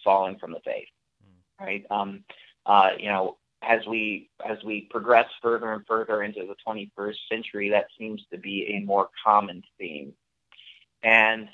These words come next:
Speaker 1: I think, uh, what Paul is saying here about, uh, these, these people who, who had the Old Testament, they had the scriptures, they had the words and the promises of God, but then, uh, they, they aren't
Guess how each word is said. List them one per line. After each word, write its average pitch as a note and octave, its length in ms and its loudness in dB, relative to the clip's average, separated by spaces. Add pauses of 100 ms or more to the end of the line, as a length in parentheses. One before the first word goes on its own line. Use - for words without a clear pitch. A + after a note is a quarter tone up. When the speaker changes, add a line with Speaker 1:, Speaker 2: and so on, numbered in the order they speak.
(280)
Speaker 1:
I A#2+ 160 -2 (140)
think, F3+ 240 -10 (1200)
uh, G#2+ 220 6 (280)
what A#2+ 300 -6 (100)
Paul E3 280 0
is A#2+ 120 -8 (140)
saying B2+ 360 -6 (120)
here A2 460 -6
about, G#2 440 0 (300)
uh, G#2 360 0 (240)
these, A2+ 340 -12 (800)
these A2+ 280 -10 (500)
people F3 320 0
who, A#2 300 -4
who A#2 120 -4
had D#3+ 320 8
the C3 100 -2
Old G#2+ 220 0
Testament, B2+ 440 -4
they G2+ 80 -8
had D#3 300 2
the B2 100 -12 (100)
scriptures, A2 540 -12
they F#2+ 180 -6
had D#3 280 4
the D3 80 -8
words B2 380 -8
and G#2+ 100 -16
the G2+ 120 -18
promises A2+ 440 -2
of F#2+ 160 -20
God, A#2 380 -2
but G#2+ 140 -6 (100)
then, A2+ 240 -6 (360)
uh, G2+ 280 -2 (180)
they, G#2+ 300 -4
they G#2+ 300 -4
aren't E3+ 300 4